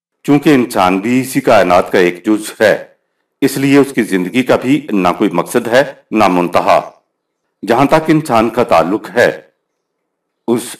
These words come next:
तसव्वुर हयात की रूह से, अल्फ, इंसानी जिंदगी का मकसद अपनी तबई मशीनरी को चलते रखना है,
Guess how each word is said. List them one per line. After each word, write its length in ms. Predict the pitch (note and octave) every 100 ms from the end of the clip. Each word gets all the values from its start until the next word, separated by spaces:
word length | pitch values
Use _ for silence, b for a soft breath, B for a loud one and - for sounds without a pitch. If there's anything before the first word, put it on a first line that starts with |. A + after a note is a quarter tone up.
| C3
तसव्वुर 400 | B2+ - B2+ B2+
हयात 640 | C3 C#3 F#2+ F#2+ F2 -
की 80 | B2+
रूह 160 | B2 C3+
से, 200 | C3 D#2+ D#2 _ _ _ _ _ _ G#2+
अल्फ, 460 | A#2+ B2 - - _ _ _ _ _ -
इंसानी 460 | C3+ C3 B2+ D3 C3+
जिंदगी 400 | G2 F#2+ G#2+ B2+
का 100 | G2+
मकसद 380 | F2+ - B2+ B2
अपनी 280 | G#2 G2+ F#2 -
तबई 280 | G#2+ A#2 C3
मशीनरी 460 | A2 A2+ A2 A#2+
को 120 | C#3 A#2+
चलते 300 | A2 F2+ G2+
रखना 340 | F2+ F#2+ F2
है, 260 | D#2+ D2+